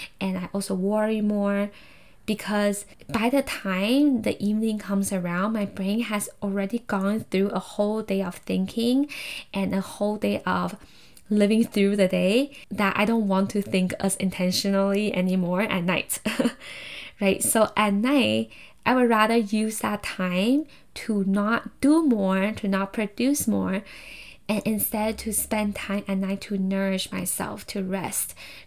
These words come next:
to take a break, to restore my energy so that I can function at my best the next morning.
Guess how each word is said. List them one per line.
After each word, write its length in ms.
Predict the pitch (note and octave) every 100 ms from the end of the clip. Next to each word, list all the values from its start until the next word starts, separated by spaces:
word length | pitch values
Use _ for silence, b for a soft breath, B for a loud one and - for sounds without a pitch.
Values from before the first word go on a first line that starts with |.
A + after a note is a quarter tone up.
| -
to 360 | - G#3+ G3+ G3 B -
take 360 | - A3+ A3
a 80 | G#3+
break, 440 | - G3 - - - B B B -
to 460 | - A3+ G#3 G3+ G3
restore 540 | G3+ - - G#3+ A3
my 200 | A3 G#3
energy 560 | F#3+ F#3+ G3 G3+ A#3+ C4
so 200 | B3+ A3
that 160 | G#3 F#3
I 80 |
can 300 | G3 - F#3 - B B B
function 1000 | - - G3+ G3+ G3+ - A3+ A#3 B3 B3+ - -
at 260 | G3 G#3 G3+
my 260 | G3 F#3+ -
best 460 | - F#3 A#3+ - - - - -
the 80 |
next 680 | G3 G3 F#3+ - - - -
morning. 520 | G3 F#3 F3+ - -